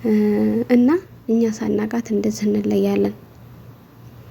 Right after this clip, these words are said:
ብዙ እናስባለን፣ ብዙ እናቅዳለን፣ ብዙ እንለፋለን። እኛ ነገ፣ ነገ ሞት አለብን ብለን አናስብም። ግን ዱንያ እንደዚህ ናት። ውጣ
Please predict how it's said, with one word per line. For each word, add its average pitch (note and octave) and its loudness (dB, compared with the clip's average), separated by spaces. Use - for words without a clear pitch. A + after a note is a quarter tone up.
ብዙ A#3 0
እናስባለን፣ A3 0
ብዙ A3+ 0
እናቅዳለን፣ G#3+ 0
ብዙ A3+ 0
እንለፋለን። G#3+ -2
እኛ B3 6
ነገ፣ A3 0
ነገ A3 0
ሞት G#3+ 0
አለብን G3+ -2
ብለን G#3 -2
አናስብም። G#3 -2
ግን A#3+ 2
ዱንያ A3 2
እንደዚህ G#3+ -2
ናት። G#3 -4
ውጣ B3+ 2